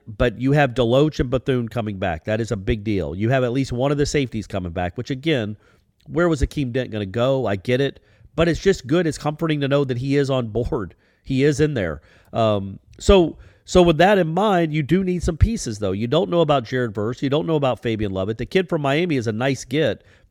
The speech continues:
especially because Jarrett Jackson's already left. And like you said, Cooper's gone. So you don't, you, you need another body there at least. Even if Fabian Lovett comes back, I think you need another defensive tackle. And I think you need a defensive end, even if Jared Verse stays.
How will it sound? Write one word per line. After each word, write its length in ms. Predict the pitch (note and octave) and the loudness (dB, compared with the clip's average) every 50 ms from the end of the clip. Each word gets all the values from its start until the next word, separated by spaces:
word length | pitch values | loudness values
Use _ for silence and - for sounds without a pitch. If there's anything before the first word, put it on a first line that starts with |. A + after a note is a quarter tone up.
| _ _ | _ _
especially 440 | - - - - F#3 G3 F#3+ - F3+ | -8 -6 -2 0 2 2 2 2 0
because 240 | D3+ C#3 - C#3+ A#2 | 0 2 0 -2 0
Jarrett 260 | - C#3+ C#3+ C3 G#2+ | 0 0 0 0 0
Jackson's 400 | F#2+ C3+ D3 D#3+ - - B2 G2+ | 0 2 2 2 0 -4 -6 -2
already 200 | A2+ G2+ G2 G2 | -2 -2 -2 -2
left. 360 | F2+ F#2 F#2+ G2 G#2 - - - _ _ _ - | -2 -2 -2 -2 -2 -4 -8 -14 _ _ _ 0
And 180 | C3+ - D3 | 2 4 4
like 160 | C#3+ C3+ A#2 C3 | 4 2 0 0
you 120 | D3 C#3+ | -4 -4
said, 220 | - B2 A2+ F#2+ | -2 -2 -4 -2
Cooper's 380 | - - G#2 - - A#2+ G2 F2 | -2 -4 -4 -2 -2 -4 -4 -4
gone. 320 | - F#2+ F2+ F2 F#2+ A2+ | -6 -6 -4 -4 -4 -4
So 120 | A#2+ - C#3 | -4 -6 -6
you 140 | B2 B2+ B2+ | -6 -2 -2
don't, 260 | D#3 F3 F#3+ - - - _ _ _ _ | -2 -2 -2 -4 -10 -16 _ _ _ _
you, 180 | - C#3+ E3 - | -10 -8 -8 -8
you 180 | - D3+ E3+ G3 | -8 -4 -4 -2
need 180 | G3 F#3+ E3+ D3+ | 0 2 4 4
another 300 | C#3+ C#3+ D3+ D3 C3+ A#2+ | 4 4 4 4 4 2
body 320 | G2+ B2 B2+ B2 A#2 A#2 | 2 2 2 2 2 2
there 380 | G2+ A2 G#2 G2+ G2 F2+ - - | 0 0 0 0 -2 -4 -4 -6
at 120 | G#2+ G2 | -6 -6
least. 360 | G2 A#2+ C3+ G#2+ A#2+ - - | -4 -4 -4 -4 -4 -6 -4
Even 200 | C#3 F3+ F#3 G3+ F3+ | -4 -2 0 2 2
if 120 | G#3 - | 2 2
Fabian 320 | - C3 A2+ G#2 G2+ G2+ | 2 0 -2 0 -2 -2
Lovett 240 | F#2+ F#2+ F#2+ E2+ E2+ | -4 -4 -4 -6 -6
comes 220 | - - F#2 F2 F2 | -10 -10 -10 -10 -8
back, 260 | - F#2+ F2+ F2 - | -6 -6 -6 -4 -6
I 60 | F2+ | -8
think 240 | - - G2 - - | -8 -10 -10 -10 -10
you 40 | G2 | -10
need 140 | G2 G2+ | -8 -8
another 240 | F#2 G2 G2 F2+ F#2+ | -6 -8 -6 -6 -8
defensive 480 | F2 F2+ G#2 F#2+ - G2+ F2+ - E2+ E2 | -8 -8 -8 -8 -8 -10 -12 -12 -16 -10
tackle. 460 | - G#2+ G#2+ A2+ - C#3+ D3 D#3 - - - - _ - | -6 -4 -4 -4 -2 -4 -6 -6 -6 -12 -20 -20 _ -4
And 100 | C3 C3 | -2 0
I 60 | B2+ | 0
think 200 | - D#3+ C#3+ - | 0 -2 -2 -2
you 60 | D#3 | -2
need 180 | C#3+ D3+ D3+ D3 | -2 0 -2 0
a 40 | C#3 | 0
defensive 420 | D3 C#3+ - D#3 C3+ - C#3+ C3 | -2 0 0 -2 -2 -2 -2 0
end, 300 | D3 D#3 D#3 E3 E3 D#3 - _ _ _ _ _ _ _ _ _ _ - | 2 2 2 0 -4 -8 -12 _ _ _ _ _ _ _ _ _ _ -2
even 300 | F3+ F#3+ G3 F3+ F#3 F#3 | 0 2 2 2 4 4
if 160 | A3+ G3 - | 4 2 2
Jared 280 | - C3 A#2 A2 F#2 | 2 2 2 2 2
Verse 380 | - F#2+ F2 E2 - - - _ _ _ _ _ _ _ _ _ | 0 -2 -2 -2 -4 -10 -18 _ _ _ _ _ _ _ _ _
stays. 540 | - - - B2+ G#2 F#2 D2+ - - - | -20 -6 -2 -2 0 0 -2 -6 -10 -16